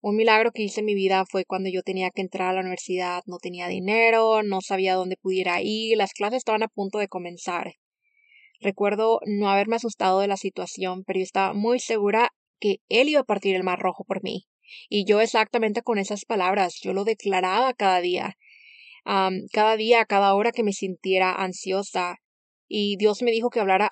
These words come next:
a una universidad que me había aceptado y que es súper prestigiosa y una de las más caras de Estados Unidos, y que le pidiera dinero. Se me hacía muy loco simplemente hablarles para pedirles dinero, pero yo actué con fe y lo hice.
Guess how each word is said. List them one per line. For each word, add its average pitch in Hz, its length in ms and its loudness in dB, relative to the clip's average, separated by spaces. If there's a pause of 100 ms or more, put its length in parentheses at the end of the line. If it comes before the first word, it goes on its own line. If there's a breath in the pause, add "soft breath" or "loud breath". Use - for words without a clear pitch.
a 190 220 -4
una 233 240 4
universidad 220 720 4
que 214 140 0
me 196 160 0
había 185 220 2
aceptado 196 680 2 (140)
y 190 480 -4 (100)
que 208 140 2
es 196 120 -4
súper 262 360 0
prestigiosa 214 760 0
y 196 60 4
una 196 120 2
de 214 40 0
las 214 180 -2
más 196 220 -4
caras 208 220 0
de 220 60 -4
Estados 185 340 -2
Unidos, 190 460 -4 (280 soft breath)
y 214 100 -2
que 226 120 4
le 214 100 6
pidiera 233 320 8
dinero. 240 420 2 (720)
Se - 120 -2
me 233 60 4
hacía 240 260 4 (240)
muy 277 400 2
loco 214 400 2
simplemente 202 720 0
hablarles 190 540 2
para 202 180 0
pedirles 185 340 0
dinero, 190 500 0
pero 190 200 2
yo 196 220 2
actué 214 340 0
con 208 180 -2
fe 185 440 -4 (580 loud breath)
y 196 140 -2
lo 185 140 4
hice. 233 360 0